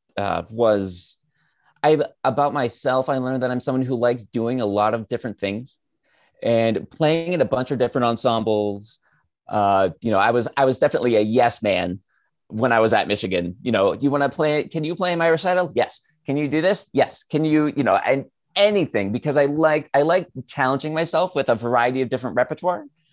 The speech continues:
and playing in a, with, with a bunch of different people. And I just liked, I, I enjoy being around people, uh, especially when it's involved in music making. So I learned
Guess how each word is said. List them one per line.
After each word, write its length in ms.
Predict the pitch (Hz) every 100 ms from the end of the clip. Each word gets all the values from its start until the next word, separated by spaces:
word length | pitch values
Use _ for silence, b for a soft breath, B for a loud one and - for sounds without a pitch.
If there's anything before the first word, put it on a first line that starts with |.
| _ _ -
and 380 | 139 135 127 123 -
playing 380 | - 139 139 147
in 80 | 135
a, 120 | - 110
with, 320 | 120 - 107 _ _ _
with 140 | 135 123
a 40 |
bunch 240 | 139 139
of 80 | 143
different 280 | 131 135 123
people. 520 | 131 127 120 117 113
And 200 | 101 92 -
I 60 |
just 200 | 196 202
liked, 320 | 143 131 127 -
I, 180 | 139 139 135
I 60 |
enjoy 440 | 131 127 139 127 127
being 180 | 127
around 300 | 113 104 107
people, 380 | - 98 110 107 _ B B B B
uh, 320 | 101 98 95 -
especially 420 | 131 - 135 151
when 160 | 127 120
it's 160 | 117 123
involved 440 | 107 113 110 101
in 100 | 107
music 300 | 110 110 120
making. 400 | 120 123 131 143 _ b b _
So 500 | - 113 107 101 92 87 _ _ _ _ _ _
I 120 | 139 143
learned 560 | 139 143 135 135 110